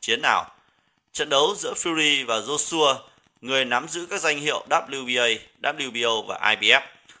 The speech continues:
sẽ là một sự kiện bom tấn của làng võ thuật thế giới. Người hâm mộ võ thuật vẫn đang chờ đợi màn so găng giữa hai tay đấm hàng đầu của quyền Anh hạng nặng thế giới vào lúc này là Tyson Fury và Anthony Joshua.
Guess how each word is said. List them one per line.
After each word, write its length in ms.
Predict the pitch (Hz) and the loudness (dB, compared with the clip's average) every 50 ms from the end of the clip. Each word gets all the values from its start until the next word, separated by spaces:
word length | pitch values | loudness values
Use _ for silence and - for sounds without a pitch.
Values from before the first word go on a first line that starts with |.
| _ | _
sẽ 180 | - - - 196 | -8 -6 -2 2
là 140 | 196 175 156 | 4 4 4
một 180 | 143 131 117 | 2 0 -4
sự 160 | - - 180 147 - | -4 -4 -6 -6 -6
kiện 140 | 143 - - - | -6 -6 -4 -2
bom 200 | 143 156 156 143 | 0 0 0 2
tấn 340 | 139 131 151 196 233 233 262 - _ | 0 0 0 -4 -10 -18 -20 -20 _
của 140 | _ 107 107 | _ -4 0
làng 220 | 107 110 104 104 104 | 0 0 0 0 -4
võ 100 | 131 170 | -6 -2
thuật 140 | 170 135 - | -2 -2 -2
thế 100 | - 135 | -2 -4
giới. 260 | 123 123 127 143 127 - - _ _ _ _ _ _ _ _ | 0 0 0 -2 -2 -6 -14 _ _ _ _ _ _ _ _
Người 140 | - 143 156 | 0 2 4
hâm 100 | 175 170 | 4 4
mộ 160 | 170 165 143 - | 2 0 0 0
võ 100 | 127 113 | -2 -2
thuật 180 | 175 165 123 - - - - | 0 -2 -2 -2 -4 -12 -10
vẫn 200 | 107 147 156 190 | -8 -8 0 2
đang 220 | 196 170 156 143 - | 2 2 2 0 -2
chờ 120 | - 127 120 | -2 0 0
đợi 180 | 120 98 95 | 0 -2 -2
màn 200 | 101 110 101 98 | -4 -4 -4 -4
so 160 | - - 131 | -4 -4 -2
găng 240 | 127 127 123 117 113 110 | 0 0 0 -2 -4 -10
giữa 160 | - - - | -10 -10 -6
hai 180 | 165 160 151 | -4 -4 -2
tay 160 | 131 - 131 123 | 0 0 0 0
đấm 180 | 110 110 143 - - _ | -2 -4 -6 -12 -18 _
hàng 160 | - 127 127 | -6 -2 0
đầu 220 | 131 131 123 113 | 2 0 0 0
của 60 | 98 90 98 | -4 -6 -8
quyền 80 | 98 98 | -2 0
Anh 140 | 113 117 110 | 0 -2 -2
hạng 140 | 104 101 104 | -4 -6 -6
nặng 140 | 104 - - | -8 -8 -8
thế 100 | 110 117 | -8 -4
giới 220 | 113 110 110 127 - | -2 -2 -2 -2 -2
vào 120 | - 104 | -4 -4
lúc 120 | 101 - | -6 -4
này 260 | 143 135 117 190 - - - - _ _ _ - - _ | 0 4 4 4 4 2 -4 -14 _ _ _ -20 -20 _
là 140 | - 117 120 | -2 -2 0
Tyson 380 | 120 131 139 135 - 147 135 131 | 0 -2 -2 -2 -2 -2 -4 -4
Fury 340 | 131 135 135 131 131 123 104 | -6 -6 -2 -2 -2 -2 -2
và 80 | 98 - | -4 -6
Anthony 340 | 101 107 104 113 110 107 104 | -6 -6 -6 -8 -8 -8 -6
Joshua. 420 | 98 104 98 - - 117 107 95 | -6 -6 -8 -6 -2 0 0 0